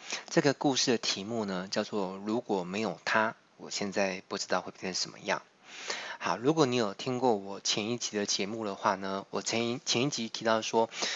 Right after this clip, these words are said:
我当时在河南的郑州上班，那因为遇到了一些事情，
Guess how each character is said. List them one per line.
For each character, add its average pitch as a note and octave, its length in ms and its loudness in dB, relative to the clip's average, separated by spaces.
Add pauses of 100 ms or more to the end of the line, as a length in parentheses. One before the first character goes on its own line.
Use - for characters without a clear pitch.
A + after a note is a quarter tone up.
(200)
我 F#2+ 580 0
当 D3 220 4
时 - 120 0
在 A#2+ 220 4
河 A2 240 0
南 G2 300 0
的 G2 360 2
郑 G2+ 380 0
州 G2+ 380 2 (120)
上 G#2+ 360 4
班， F#2+ 200 2 (460)
那 A2+ 240 8
因 B2+ 80 -2
为 C3+ 160 8
遇 C3+ 140 0
到 B2 100 10
了 A2 120 10
一 - 20 0
些 A2 320 -2
事 - 240 2
情， F2+ 240 -2